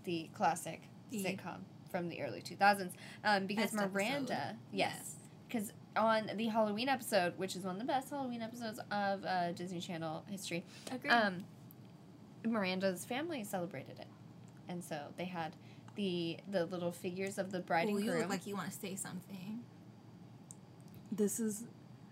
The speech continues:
Speaker 3: I, that's one of my favorite episodes, and
Speaker 1: Mm-hmm.
Speaker 3: right now,
Speaker 1: Mm-hmm.
Speaker 3: it just occurred to me how fucked up that <laughs> episode is.
Speaker 2: Are you serious?
Speaker 3: Yeah.
Speaker 2: Ooh!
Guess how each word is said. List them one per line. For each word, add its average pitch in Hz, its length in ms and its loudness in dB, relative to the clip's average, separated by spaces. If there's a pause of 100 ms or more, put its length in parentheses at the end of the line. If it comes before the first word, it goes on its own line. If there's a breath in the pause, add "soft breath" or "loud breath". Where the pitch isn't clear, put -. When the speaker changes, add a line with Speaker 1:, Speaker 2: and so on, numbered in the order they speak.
(120)
Speaker 3:
I, 208 480 8 (160)
that's 214 300 6
one 214 140 8
of 226 60 6
my 233 100 4
favorite 214 300 2
episodes, 240 580 2
and 190 220 4
Speaker 1:
Mm-hmm. 170 100 6
Speaker 3:
right 185 240 6
now, 185 440 4
Speaker 1:
Mm-hmm. 220 240 2 (120)
Speaker 3:
it 196 140 4
just 196 260 6
occurred 185 320 2
to 202 100 0
me 202 260 4 (160)
how 208 160 8
fucked 208 400 8
up 196 180 12
that 226 140 12
<laughs> 226 120 12
episode 233 400 12
is. 233 200 12
Speaker 2:
Are 330 120 12
you 466 140 12
serious? 554 760 10
Speaker 3:
Yeah. 294 600 12
Speaker 2:
Ooh! 906 840 12